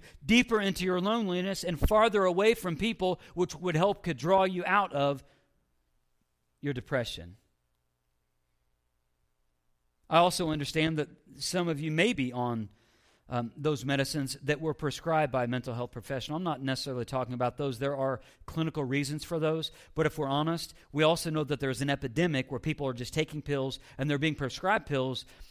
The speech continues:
by doctors who find it easier to prescribe a pill than actually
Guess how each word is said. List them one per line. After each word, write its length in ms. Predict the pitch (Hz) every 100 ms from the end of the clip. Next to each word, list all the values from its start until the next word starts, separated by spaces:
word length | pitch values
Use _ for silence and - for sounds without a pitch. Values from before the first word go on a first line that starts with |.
| -
by 420 | 123 165 170 165 143
doctors 600 | 165 180 - 127 123 - -
who 100 | 160
find 240 | - 160 147
it 120 | 147
easier 420 | 190 220 139 147
to 100 | -
prescribe 400 | 123 - 165 151
a 60 | 120
pill 220 | 160 156
than 140 | 127
actually 420 | 139 143 - 127